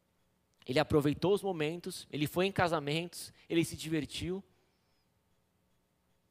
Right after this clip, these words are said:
Ele cumpriu a sua missão, cumpriu o seu propósito. Não somente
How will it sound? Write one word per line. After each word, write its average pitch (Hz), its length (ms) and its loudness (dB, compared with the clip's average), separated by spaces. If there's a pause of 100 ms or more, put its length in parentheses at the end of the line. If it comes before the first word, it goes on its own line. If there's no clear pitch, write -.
(380)
Ele 131 120 -4
cumpriu 139 320 -6
a 143 40 -2
sua 143 160 -8
missão, 143 360 -4
cumpriu 135 260 -10
o - 20 -10
seu 139 100 -10
propósito. 110 680 -8 (1300)
Não 175 160 4
somente 185 800 4